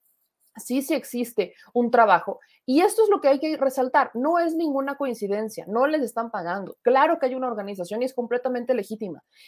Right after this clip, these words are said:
El asunto, y es que volvemos a la, a, a la, a la hipótesis que tenemos con muchas, eh, críticas que le hacen al presidente López Obrador, en realidad aquí estamos viendo algo que no hicieron otros. Yo no sé por qué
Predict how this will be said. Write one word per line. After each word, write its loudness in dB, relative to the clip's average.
El 8
asunto, 4
y 0
es 0
que 2
volvemos 0
a 0
la, -6
a, -2
a 2
la, 4
a 0
la 4
hipótesis 6
que -2
tenemos -4
con -2
muchas, -2
eh, 6
críticas 0
que -2
le 4
hacen -2
al -6
presidente -6
López -6
Obrador, 4
en 4
realidad 6
aquí -2
estamos -4
viendo -2
algo 0
que 2
no 2
hicieron 0
otros. 0
Yo 8
no 4
sé 4
por -2
qué -8